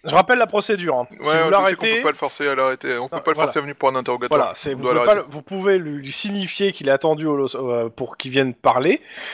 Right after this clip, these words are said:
Speaker 1: mais par contre, euh, actuellement, vous avez un mandat d'arrestation, euh, en bonne et due forme de, de, de Californie,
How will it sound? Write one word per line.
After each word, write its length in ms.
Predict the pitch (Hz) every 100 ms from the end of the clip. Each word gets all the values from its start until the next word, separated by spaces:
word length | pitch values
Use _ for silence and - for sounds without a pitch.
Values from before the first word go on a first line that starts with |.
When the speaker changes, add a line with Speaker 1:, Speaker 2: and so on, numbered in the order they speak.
| - -
Speaker 1:
mais 80 | 135
par 220 | 156 -
contre, 340 | 202 269 -
euh, 440 | 160 143 135 127 123
actuellement, 460 | 135 160 151 240
vous 160 | 220 151
avez 120 | 151
un 60 | 175
mandat 280 | 139 147 143
d'arrestation, 840 | 127 123 - 135 - - 302 196
euh, 380 | 139 131 127 123
en 120 | 123
bonne 180 | 135 139
et 80 | 135
due 120 | 127
forme 460 | 127 156 220 262 160
de, 80 |
de, 360 | 135 131 127 123
de 120 | 123
Californie, 640 | 113 131 123 131 120 160